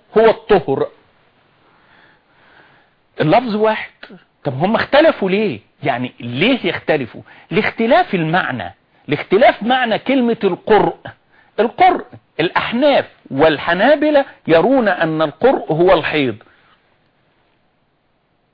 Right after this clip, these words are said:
طيب، إيه دليلهم؟ هنقول. والشافعية والمالكية يرون أن القرء هو الطهر. طيب، تعال أول نشوف دليل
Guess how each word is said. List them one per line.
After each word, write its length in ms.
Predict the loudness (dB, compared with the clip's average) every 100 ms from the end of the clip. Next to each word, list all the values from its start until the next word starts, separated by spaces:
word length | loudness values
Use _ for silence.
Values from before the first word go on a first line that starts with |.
| _ _ _ _ _ _ _ _ _ _ _ _ _ _ _ _ -2
طيب، 220 | -2 -2 _ _ _ _ 0
إيه 120 | 2
دليلهم؟ 600 | 4 4 4 4 0 -2
هنقول. 480 | -6 -4 -4 -6 -8 -14 _ _ _ _ -2
والشافعية 840 | -2 0 2 2 2 2 2 4
والمالكية 800 | 2 2 2 0 -2 -2 2 4
يرون 440 | 4 4 4 2
أن 380 | -2 0 0 2
القرء 720 | 0 0 2 2 2 -2 -10 -18 _ 0
هو 80 | 2
الطهر. 560 | 2 2 2 2 -2 -18 _ _ _ _ _ _ _ _ _
طيب، 180 | -2 -2 -8 _ _
تعال 300 | 2 4 4
أول 280 | 4 4 2
نشوف 380 | 0 0 -2 -2
دليل 600 | 0 0 0 -2 -2